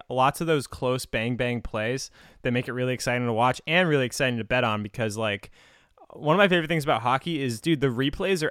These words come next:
absolutely insane. If you're gonna rank, like, the replays in sports with the crazy H D cameras they have now, dude, hockey replays are nuts. It's literally you watch the puck, like, deflect off of six people before it goes in. You get kind of a,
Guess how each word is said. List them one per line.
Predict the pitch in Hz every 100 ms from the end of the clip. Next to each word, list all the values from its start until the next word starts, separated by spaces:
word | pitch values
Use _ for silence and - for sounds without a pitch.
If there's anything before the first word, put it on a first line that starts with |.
| -
absolutely | 123 131 - 143 135
insane. | 110 - 120 98 87
If | 131
you're | 185
gonna | 226 226
rank, | 123 117 139 -
like, | 143 117
the | 131
replays | 110 120 120 - 143 143 135
in | 147
sports | - 147 151 -
with | 123 -
the | 120 120 127
crazy | - 156 147 147 139
H | 131 123
D | - 127
cameras | - 117 127 131
they | 139
have | 147 139
now, | 151 160 - - -
dude, | 170 123
hockey | 135 151 202
replays | 196 208 214 196
are | 156
nuts. | 127 123 139 98 -
It's | 139 -
literally | 160 190 214
you | 208 160
watch | 135 151 -
the | -
puck, | - 139 151
like, | 156 139
deflect | 127 - 135 139 156
off | 143
of | 131
six | - - 143 -
people | - 135 120 113 - - -
before | 135 143 135
it | 123
goes | 131 127
in. | 113 120 117 - -
You | 139
get | 131 -
kind | - 175
of |
a, | 170